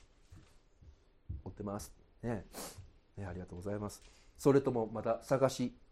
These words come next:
続けていますか？ね。多くのクリスチャンは、仮に誠の永遠の命持ってますかって聞いて、「はい、持ってます」って何人かお声かけて、あの、うなずいてくださったけれども、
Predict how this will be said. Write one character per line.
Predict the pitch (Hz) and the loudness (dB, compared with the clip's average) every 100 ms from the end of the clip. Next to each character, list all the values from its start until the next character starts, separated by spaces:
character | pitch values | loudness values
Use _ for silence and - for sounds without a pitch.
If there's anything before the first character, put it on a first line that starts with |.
| - | -6
続 | - 123 | -2 0
け | 135 | -2
て | - | -2
い | 120 | -2
ま | 123 | -4
す | - | -4
か？ | 139 170 - - - - - - - - - - - - - - - - _ | -6 -6 -14 -20 -20 -20 -20 -20 -20 -20 -20 -16 -16 -16 -20 -20 -20 -20 _
ね。 | - 107 - - - - - - - - _ _ _ _ _ - - - - - - - - _ _ _ _ _ _ _ _ _ | -10 -10 -10 -18 -20 -20 -20 -20 -20 -20 _ _ _ _ _ -20 -20 -20 -20 -20 -20 -20 -20 _ _ _ _ _ _ _ _ _
多 | 127 202 | 12 12
く | 202 | 12
の | 170 | 6
ク | 135 123 | 4 2
リ | 147 | -2
ス | |
チ | - | 0
ャ | 143 | 0
ン | 110 | 2
は、 | 101 101 - - - | 2 0 -4 -14 0
仮 | 180 180 | 4 6
に | 175 | 6
誠 | 131 139 151 160 | 6 4 4 6
の | 156 | 12
永 | 202 | 12
遠 | 214 | 12
の | 208 | 10
命 | 165 - 123 - - | 6 2 -2 -2 -10
持 | 131 127 | -2 0
っ | |
て | 151 | 4
ま | 151 | 4
す | 151 | 4
か | 175 | 2
っ | |
て | 165 | 2
聞 | 135 | 0
い | |
て、 | 117 | 2
「は | - | 2
い、 | 147 | 0
持 | 131 | 0
っ | |
て | 135 | -4
ま | 135 | -6
す」 | 131 | -4
っ | 147 | -6
て | 123 | -2
何 | 113 117 | -2 -2
人 | 123 | 0
か | 107 | 0
お | 104 | 2
声 | 117 | 2
か | 117 95 | 2 -2
け | 101 | -4
て、 | 110 - | -4 -4
あ | - | -6
の、 | 104 - - - - - - - - - - | -6 -8 -16 -20 -20 -20 -20 -20 -20 -20 -6
う | - | 2
な | 143 135 | 6 6
ず | 127 | 2
い | |
て | 135 | 0
く | |
だ | 135 | 0
さ | 131 | -2
っ | 139 | -2
た | 110 | -4
け | 113 | -4
れ | 98 | -4
ど | 101 | -2
も、 | 139 107 | -2 -2